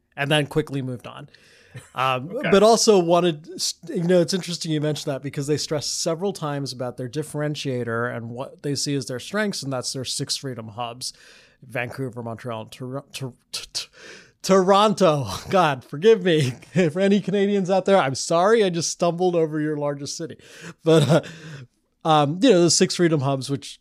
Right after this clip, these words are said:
Speaker 1: where they, if you've ever flown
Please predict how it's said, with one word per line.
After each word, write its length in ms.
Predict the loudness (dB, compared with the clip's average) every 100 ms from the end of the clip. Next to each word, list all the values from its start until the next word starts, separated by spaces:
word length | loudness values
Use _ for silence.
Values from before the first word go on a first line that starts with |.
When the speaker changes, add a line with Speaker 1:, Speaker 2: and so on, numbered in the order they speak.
| -14
Speaker 1:
where 440 | -6 -4 -4 -8 -8
they, 160 | -8 -8 -10 -4
if 220 | -4 -2
you've 140 | 0
ever 200 | 0 -2
flown 580 | -6 -2 2 2 0 -4